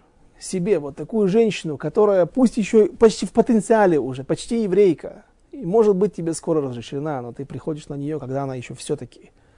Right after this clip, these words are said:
полуеврей, полунееврей, вот тогда, и поэтому ты должен принести эту жертву, которая, как бы, Элей Аарец,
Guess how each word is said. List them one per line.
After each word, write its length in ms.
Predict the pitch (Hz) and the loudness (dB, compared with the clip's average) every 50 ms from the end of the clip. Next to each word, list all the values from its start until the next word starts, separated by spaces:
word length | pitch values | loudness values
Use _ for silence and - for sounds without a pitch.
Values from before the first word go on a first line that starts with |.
| _ _ _ _ _ _ _ _ _ _ _ _ _ _ _ _ | _ _ _ _ _ _ _ _ _ _ _ _ _ _ _ _
полуеврей, 880 | - 160 165 160 151 139 131 127 127 123 135 131 143 147 143 127 113 | 4 4 4 4 2 0 -2 -4 -6 -6 -6 -4 -4 -6 -6 -6 -10
полунееврей, 1200 | - - 156 151 143 135 131 127 120 120 123 127 127 127 123 120 143 202 220 175 147 208 226 - _ _ _ _ _ _ _ _ _ _ _ _ _ _ _ _ _ _ _ _ _ _ _ _ | -8 -6 -4 -4 -4 -6 -8 -10 -12 -14 -14 -16 -14 -14 -12 -8 -6 -4 -4 -4 -4 -6 -10 -14 _ _ _ _ _ _ _ _ _ _ _ _ _ _ _ _ _ _ _ _ _ _ _ _
вот 200 | - 131 127 - | -12 -12 -12 -8
тогда, 600 | - 147 131 151 160 226 214 180 185 214 226 208 - _ _ | -6 -6 -6 0 0 0 0 0 -2 -4 -6 -6 -8 _ _
и 120 | - - | -18 -18
поэтому 400 | - - 139 131 - - 131 123 | -14 -12 -12 -12 -10 -10 -12 -12
ты 100 | 117 - | -12 -10
должен 260 | 123 131 127 117 135 117 | -10 -10 -10 -12 -12 -12
принести 680 | - 127 123 123 117 - - - 190 190 208 190 170 - _ _ _ _ | -10 -10 -10 -10 -12 -12 -10 -8 -6 -4 -4 -6 -8 -12 _ _ _ _
эту 280 | - 123 - - 117 113 | -20 -20 -18 -16 -16 -12
жертву, 680 | 107 - 175 226 240 226 - - - 131 120 113 107 _ _ _ _ _ _ _ _ _ _ _ | -4 2 4 4 4 4 0 -4 -12 -14 -14 -16 -18 _ _ _ _ _ _ _ _ _ _ _
которая, 800 | _ - 135 - 151 170 190 180 175 156 151 147 143 139 139 135 - _ _ _ _ _ _ _ _ _ _ _ _ _ | _ -20 -12 -4 0 0 2 2 2 0 0 -2 -2 -6 -8 -14 -18 _ _ _ _ _ _ _ _ _ _ _ _ _
как 260 | - - 117 107 107 | -12 -12 -10 -10 -10
бы, 180 | 104 107 101 101 - _ _ _ _ _ _ _ _ _ _ _ _ _ _ _ _ _ _ _ _ _ _ _ _ _ _ _ - 160 160 - _ _ | -12 -12 -12 -14 -20 _ _ _ _ _ _ _ _ _ _ _ _ _ _ _ _ _ _ _ _ _ _ _ _ _ _ _ -20 -20 -20 -20 _ _
Элей 380 | 151 127 117 120 135 147 139 | -10 -10 -6 -2 0 0 0
Аарец, 720 | 131 131 143 190 269 302 269 226 254 - - - - - | 0 0 0 0 2 2 2 0 0 -2 -6 -12 -14 -16